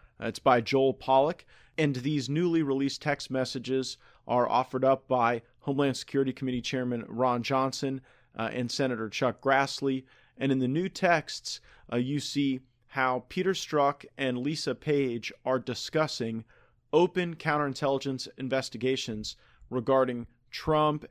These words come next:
and Russia on July twenty-eighth, twenty sixteen.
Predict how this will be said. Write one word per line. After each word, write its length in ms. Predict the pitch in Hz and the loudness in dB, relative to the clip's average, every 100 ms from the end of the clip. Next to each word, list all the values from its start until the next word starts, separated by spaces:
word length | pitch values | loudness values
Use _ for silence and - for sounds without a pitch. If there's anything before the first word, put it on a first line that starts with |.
| - | -8
and 240 | 120 110 | -6 0
Russia 500 | 135 147 - 117 110 _ _ _ _ _ | 0 2 0 -4 -6 _ _ _ _ _
on 160 | 131 123 | -2 0
July 380 | 127 131 139 139 | 0 4 4 4
twenty-eighth, 500 | - 139 131 135 - | 0 -2 0 0 -2
twenty 260 | 135 120 | -8 -6
sixteen. 680 | 113 127 - - 175 139 - | -6 -8 -8 -10 -8 -10 -12